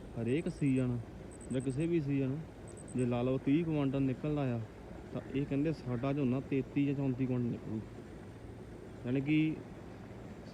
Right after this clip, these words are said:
ਇਹ, ਇਹਦਾ ਇਹ ਮਤਲਬ ਇਹ ਆ ਕਿ ਝੋਨਾ ਜਿਹੜਾ ਜੇ ਆਮ ਆਪਣਾ ਤੀਹ ਕੁਇੰਟਲ ਨਿਕਲੂਗਾ ਸੀਜ਼ਨ ਦਾ, ਤੇ ਇਹਨਾਂ ਦਾ ਤਿੰਨ ਚਾਰ ਕੁਇੰਟਲ ਝੋਨਾ ਵੱਧੇ ਨਿਕਲੂਗਾ ਖੇਤ ਦਾ।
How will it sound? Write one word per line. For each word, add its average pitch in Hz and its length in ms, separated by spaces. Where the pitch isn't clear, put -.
ਇਹ, 156 180
ਇਹਦਾ 156 200
ਇਹ 165 100
ਮਤਲਬ 139 400
ਇਹ 131 140
ਆ 143 320
ਕਿ 156 140
ਝੋਨਾ 127 440
ਜਿਹੜਾ 151 280
ਜੇ 143 180
ਆਮ 120 280
ਆਪਣਾ 131 240
ਤੀਹ 143 240
ਕੁਇੰਟਲ 151 320
ਨਿਕਲੂਗਾ 139 540
ਸੀਜ਼ਨ 120 320
ਦਾ, 107 140
ਤੇ - 120
ਇਹਨਾਂ 143 180
ਦਾ 156 80
ਤਿੰਨ 139 240
ਚਾਰ 139 200
ਕੁਇੰਟਲ 139 300
ਝੋਨਾ 131 280
ਵੱਧੇ 123 280
ਨਿਕਲੂਗਾ 120 380
ਖੇਤ 104 200
ਦਾ। 90 140